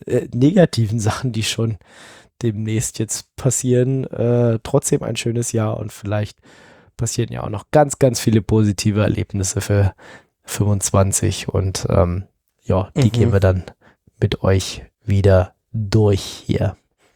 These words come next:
Speaker 2: Mhm.
Speaker 1: auf unserem kleinen Talk-Kanal. Genau. Dann, ja, bleibt mir nur noch zu sagen, ich wünsche euch, wie immer, eine frohe Zeit, passt auf euch auf, habt Spaß.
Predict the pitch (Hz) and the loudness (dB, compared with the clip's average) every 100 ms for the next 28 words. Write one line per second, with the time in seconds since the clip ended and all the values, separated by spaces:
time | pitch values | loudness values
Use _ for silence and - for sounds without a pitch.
0 | _ - _ _ _ _ - 135 117 110 | _ -20 _ _ _ _ -4 0 0 0
1 | 110 117 92 - - _ _ 98 95 95 | -2 -2 -8 -14 -16 _ _ -2 0 0
2 | 95 - 90 90 - - - - - 98 | 0 0 2 0 -4 -6 -6 -6 -2 -2
3 | 92 - 95 _ _ _ _ _ _ - | 0 0 -2 _ _ _ _ _ _ 0
4 | 127 95 87 _ _ _ _ _ _ - | 2 0 -4 _ _ _ _ _ _ -2
5 | 101 127 202 _ _ _ _ _ 113 98 | 0 0 -2 _ _ _ _ _ 0 0
6 | - _ _ _ _ _ - 110 107 - | -2 _ _ _ _ _ 0 0 0 -4
7 | - 113 117 139 - 151 139 135 160 214 | -6 -2 0 0 -2 0 2 4 2 -2
8 | - _ _ _ - - 110 120 151 - | -8 _ _ _ -12 -8 -6 0 0 0
9 | - - _ 117 110 113 185 - _ _ | -8 -20 _ -6 0 2 0 -2 _ _
10 | _ _ - - 117 104 - 104 - 143 | _ _ -8 -2 0 -2 -8 -4 2 2
11 | - - _ _ _ - 117 101 107 101 | 2 -10 _ _ _ -2 0 0 -4 -6
12 | 104 98 147 - - _ _ _ _ - | -2 2 0 -2 -20 _ _ _ _ -2
13 | 104 - - 101 95 151 - - | -2 -2 -4 0 2 2 -2 -10